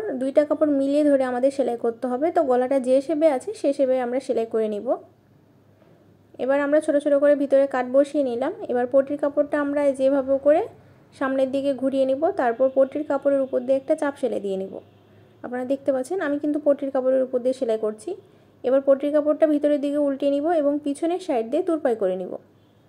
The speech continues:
এবার আমরা যে কোটির, আহ, কাপড়টা রেডি করেছিলাম সেটা রেডি করব। তো একটা ডরি ফিতা তৈরি করে নিয়েছি এবং কোনার অংশে সেলাই করে আমরা বসিয়ে নিলাম।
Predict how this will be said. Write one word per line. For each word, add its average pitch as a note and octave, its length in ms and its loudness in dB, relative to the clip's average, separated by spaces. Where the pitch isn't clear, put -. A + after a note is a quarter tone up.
এবার D4 220 4
আমরা E4+ 440 0
যে D4 440 2
কোটির, D4 280 0
আহ, - 440 -8
কাপড়টা D4+ 380 0
রেডি D4+ 200 0
করেছিলাম D#4+ 540 0
সেটা C#4+ 240 0
রেডি B3 220 0
করব। A3+ 260 0
তো A#3+ 280 0
একটা C#4 500 0
ডরি C4+ 280 2
ফিতা D#4 240 2
তৈরি D4+ 240 0
করে D4+ 220 2
নিয়েছি C4 320 0
এবং D4 240 0
কোনার C#4+ 300 2
অংশে C#4 300 -4
সেলাই C4 280 -2
করে B3+ 200 -2
আমরা C#4+ 220 -2
বসিয়ে C4 340 0
নিলাম। F3+ 260 -6